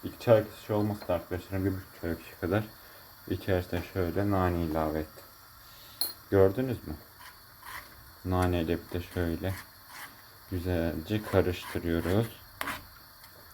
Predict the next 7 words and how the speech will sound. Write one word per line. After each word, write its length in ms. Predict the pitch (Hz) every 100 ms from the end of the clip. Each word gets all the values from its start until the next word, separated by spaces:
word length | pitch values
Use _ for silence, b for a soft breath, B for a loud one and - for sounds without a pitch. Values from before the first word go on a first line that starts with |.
| - - - - - -
Şimdi 180 | 101 95
karabiber 540 | - 98 92 - - -
ilave 200 | 71 69
edeceğim. 440 | 69 85 - 92 110 - - - - - - - -
Sesim 320 | - 110 - 117
iyice 280 | 113 95
gitti. 420 | 110 - - 113